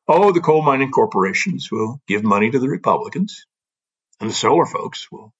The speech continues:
give money to Democrats, each in an attempt to influence policy and support the politicians they view as supporting their industry. The truth of the matter is that energy supply companies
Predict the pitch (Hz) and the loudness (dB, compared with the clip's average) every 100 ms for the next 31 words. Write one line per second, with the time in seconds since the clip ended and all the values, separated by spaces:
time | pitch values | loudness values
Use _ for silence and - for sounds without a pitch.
0 | _ 95 80 90 85 - - 170 196 - | _ -8 -6 -12 -12 -16 -4 0 0 -2
1 | - - - - _ _ _ _ _ _ | -12 -14 -18 -20 _ _ _ _ _ _
2 | _ _ 226 226 208 208 196 185 104 107 | _ _ 0 2 2 4 2 0 -2 -4
3 | 117 - 120 _ - 113 117 92 107 - | -6 -16 -18 _ -4 -4 -2 -4 -6 -6
4 | - 85 71 - 110 113 110 _ _ - | -4 -2 -4 -10 -12 -14 -16 _ _ -4
5 | 196 202 185 165 - _ _ - 156 - | 0 2 0 -2 -10 _ _ -8 -6 -6
6 | - 285 - - - 104 101 147 185 92 | -8 -4 -4 -6 -16 -14 -6 -6 -6 -10
7 | 104 110 - - - - - - 92 80 | -10 -12 -12 -16 -18 -10 -8 -4 -4 -4
8 | 98 131 85 - - - - _ _ _ | 0 0 -2 -10 -16 -16 -18 _ _ _
9 | _ _ - _ _ _ _ _ _ _ | _ _ -20 _ _ _ _ _ _ _
10 | - 113 226 107 98 95 80 85 113 87 | -2 4 2 4 2 2 0 2 2 0
11 | 90 107 - _ _ _ - 160 147 147 | -4 -8 -10 _ _ _ -2 0 0 -2
12 | - 123 104 101 113 82 - 95 107 - | -2 -2 -2 -2 -6 -12 -12 -14 -14 -16